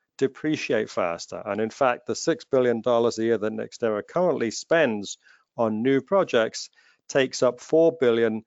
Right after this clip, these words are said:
just to maintain the value of what they already have. In other words, they spend six billion dollars, but they got four billion dollars of depreciation on their existing assets. They're spending a lot of money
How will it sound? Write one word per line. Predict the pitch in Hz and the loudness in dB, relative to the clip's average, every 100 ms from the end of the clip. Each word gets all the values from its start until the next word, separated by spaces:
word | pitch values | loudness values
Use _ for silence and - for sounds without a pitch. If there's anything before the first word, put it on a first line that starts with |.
| _ _ | _ _
just | - 170 165 | 0 0 0
to | - | -2
maintain | 131 127 123 117 139 131 120 | 0 0 -2 -4 -2 -2 0
the | 110 | 0
value | 113 107 107 | 0 0 0
of | 101 | 0
what | 113 113 | -2 -2
they | 107 | -4
already | 104 104 104 | -2 -4 -2
have. | 104 101 | 0 -2
In | 98 | 0
other | 120 120 | 2 2
words, | 113 - | 2 0
they | 107 | -4
spend | - 135 127 | 0 -2 0
six | - 131 | -2 -6
billion | - 123 113 | -2 -2 0
dollars, | 110 147 127 117 | 2 2 2 0
but | 117 | -4
they | 110 | -2
got | 107 110 | 0 -2
four | - 120 | 0 0
billion | 107 110 107 | 0 -2 -4
dollars | 98 113 104 104 | -2 0 0 -4
of | 90 | -10
depreciation | 101 - 120 110 - 113 120 - 95 95 _ _ _ _ | -14 -10 -10 -8 -2 -2 -2 -4 -12 -12 _ _ _ _
on | 110 | -2
their | 104 98 | -2 -4
existing | - 110 - 104 | 0 -2 0 -2
assets. | 113 104 107 - | -2 -2 -6 -6
They're | 107 | -8
spending | - 127 135 123 | -2 0 2 2
a | 110 | 2
lot | 107 113 | 2 2
of | 107 | 0
money | 107 113 98 | 0 0 -2